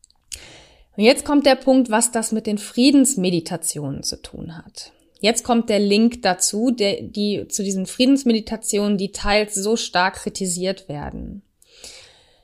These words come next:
Wir alle können Putin oder generell andere Menschen nicht ändern. Das ist unmöglich. Ich kann meinem, nicht zu meinem Mann gehen und sagen, „Du musst dich ändern, mir gefällt das und das an dir nicht, das musst du verändern.“ Ich kann einen Wunsch äußern, ja,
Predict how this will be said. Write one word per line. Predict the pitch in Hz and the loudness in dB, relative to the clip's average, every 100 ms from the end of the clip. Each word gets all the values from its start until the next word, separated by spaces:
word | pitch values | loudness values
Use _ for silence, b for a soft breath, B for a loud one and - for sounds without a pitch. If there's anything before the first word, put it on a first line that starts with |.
| B _ - | B _ -2
Wir | 214 - | -2 4
alle | 320 339 | 4 4
können | 294 269 247 | 4 4 4
Putin | 285 311 320 226 196 | 4 4 4 -2 0
oder | 190 175 | 2 2
generell | 208 269 226 196 208 254 | 4 4 4 4 4 6
andere | 175 220 262 220 196 | 4 4 4 4 0
Menschen | 175 170 - 170 185 180 | -2 -2 -6 -8 -8 -2
nicht | 208 262 - - | 2 2 0 -8
ändern. | - 214 220 165 | -2 2 2 2
Das | 175 - | -4 0
ist | - - - - | 0 0 -4 2
unmöglich. | 269 269 226 277 - - - - | 6 8 6 4 0 -10 -10 -14
Ich | - - | -14 -2
kann | 247 285 | 2 4
meinem, | 247 240 220 | 4 2 2
nicht | 254 302 - | 0 0 -2
zu | 254 | -2
meinem | 226 208 | 0 0
Mann | 208 254 233 | 0 2 2
gehen | 226 226 | 2 0
und | 185 | -2
sagen, | 180 185 208 240 269 277 294 294 B B - | -2 0 0 0 0 -2 -2 -8 B B 2
„Du | 269 294 | 6 8
musst | 269 269 - | 6 4 2
dich | 220 - - | -2 -2 0
ändern, | 220 240 202 226 | 4 4 4 4
mir | 233 214 | 2 2
gefällt | 202 - 208 220 196 | -4 0 0 0 0
das | 220 | -2
und | 196 - | -4 -2
das | 294 - | 0 0
an | 247 254 | 0 2
dir | 247 | 2
nicht, | 240 233 240 - | 4 2 0 -4
das | 190 214 | -2 2
musst | 208 240 - | 4 2 -2
du | 240 | -4
verändern.“ | 240 - 202 190 151 147 | -2 -2 -4 -4 -4 -6
Ich | 175 | -8
kann | - 247 269 | -2 2 4
einen | 226 214 196 | 4 4 4
Wunsch | 262 415 415 - | 4 4 2 0
äußern, | 185 170 175 180 180 175 | 0 2 0 -4 -6 -6
ja, | 180 214 359 | -2 0 -2